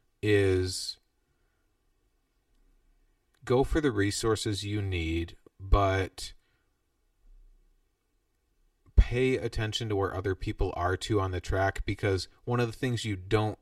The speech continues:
really don't wanna have happen is for someone else to get to the end of the track first and force you to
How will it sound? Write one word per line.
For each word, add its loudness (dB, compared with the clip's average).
really 4
don't 2
wanna -2
have -2
happen -2
is 0
for 0
someone 0
else -2
to -4
get -4
to -6
the -4
end -4
of -4
the -4
track 0
first 0
and -2
force 0
you 0
to -2